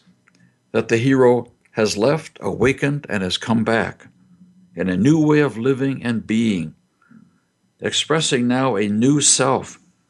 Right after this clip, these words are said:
that new self that you are becoming. Home, and home I put in quotes,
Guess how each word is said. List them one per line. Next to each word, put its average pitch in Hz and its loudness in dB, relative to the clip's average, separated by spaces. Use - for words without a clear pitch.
that 85 -4
new 131 2
self 127 0
that 113 -2
you 123 4
are 123 4
becoming. 117 0
Home, 135 0
and 78 -10
home 127 0
I 113 -2
put 123 0
in 113 2
quotes, - -2